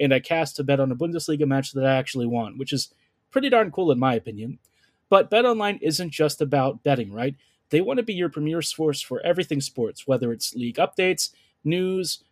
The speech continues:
podcasts, uh, all this sort of sports content that you love to read and hear. They offer it on their website, and they wanna be your top resource for everything around your favorite sports, whether you're into golf,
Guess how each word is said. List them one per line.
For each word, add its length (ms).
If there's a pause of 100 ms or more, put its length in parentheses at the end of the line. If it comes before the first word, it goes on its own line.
(140)
podcasts, 960
uh, 340
all 160
this 180
sort 380
of 80
sports 360
content 380
that 140
you 80
love 280
to 100
read 320
and 100
hear. 320 (320)
They 140
offer 380
it 40
on 120
their 80
website, 420 (300)
and 120
they 80
wanna 220
be 100
your 120
top 340
resource 480
for 220
everything 360
around 260
your 80
favorite 280
sports, 320
whether 220
you're 120
into 200
golf, 360